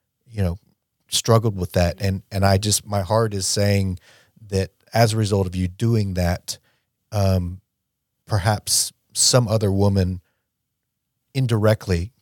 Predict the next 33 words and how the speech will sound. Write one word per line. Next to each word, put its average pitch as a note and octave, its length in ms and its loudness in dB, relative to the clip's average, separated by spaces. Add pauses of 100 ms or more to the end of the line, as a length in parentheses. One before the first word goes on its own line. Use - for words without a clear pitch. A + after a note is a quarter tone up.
could A#2 140 2
be G#2 120 -2
helped G2 400 -2
by F2+ 260 2 (140)
what G#2 160 2
you F#2+ 120 0
said F2+ 300 2
there. F2+ 300 -4
So F2+ 340 0 (640)
kudos A2+ 300 2
to G2 100 -8
you G2 200 2
for F#2 240 -4
pushing G2+ 420 0
through F#2 240 -2
that F#2 220 0
uncomfortable F2+ 800 -2 (1200)
bit - 340 0 (120)
inside F#2+ 420 2
of F2 100 -4
you F2 280 -2
and, F#2 260 -2
and F2+ 200 -2
just F2+ 160 0
being G2 160 4
true G2+ 260 -2
and F#2+ 120 0
authentic F2+ 440 -2
to - 80 -4
who E2+ 100 0
you F2 240 2
are. F#2+ 240 2
And F2 220 -6